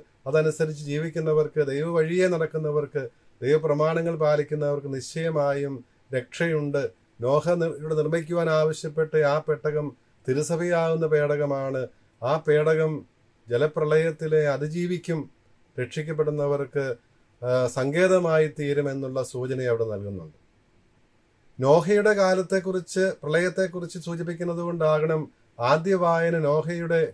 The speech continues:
കാലത്തുണ്ടായ പ്രളയത്തിന് ശേഷം ആ വലിയ ജലപ്രളയത്തിന് ശേഷം ദൈവം നോഹയും കുടുംബവുമായിട്ടും മാത്രമല്ല പ്രപഞ്ചത്തിൽ നിന്ന് തിരഞ്ഞെടുക്കപ്പെട്ട ആ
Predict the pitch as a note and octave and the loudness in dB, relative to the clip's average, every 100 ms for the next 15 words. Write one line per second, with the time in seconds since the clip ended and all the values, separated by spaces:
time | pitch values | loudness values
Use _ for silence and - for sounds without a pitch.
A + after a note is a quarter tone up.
0 | - D#3 D#3 D#3 D#3 D3+ D3 D3 C#3+ C#3+ | 0 0 2 -2 -2 2 2 2 0 0
1 | E3 E3 E3+ D#3 D3+ D3+ D3+ B2 F#2+ _ | 0 -2 -6 0 2 2 0 -8 -10 _
2 | _ _ - C3+ C#3 C#3 E3 D#3+ E3+ E3+ | _ _ -8 2 4 4 2 0 0 0
3 | E3 D#3+ E3 D#3 D3+ D3+ C#3+ C3+ D3+ E3 | 0 0 -4 2 0 0 -4 -2 -2 -2
4 | D#3+ - _ _ A#2 C#3+ D#3+ E3+ E3+ E3+ | -4 -10 _ _ 0 2 2 0 -2 -2
5 | D3+ D#3 E3+ F3+ F3+ E3 D#3 D#3 D3+ D#3 | 0 0 2 0 2 2 2 2 -2 -4
6 | C#3+ - B2 D3+ E3 E3+ D#3+ D#3 D#3 - | -4 -8 -4 -2 -2 -2 -2 0 0 0
7 | _ _ B2+ C3+ F#3+ F3+ F3 F3+ F3 F3 | _ _ -2 2 2 0 -4 -4 -2 -2
8 | E3+ F3 F#3 _ _ _ _ - D3+ F3+ | 0 0 -2 _ _ _ _ 0 4 4
9 | F#3 E3 E3+ D#3+ E3 D#3+ E3 E3 | 2 -2 -4 -4 -2 0 0 -2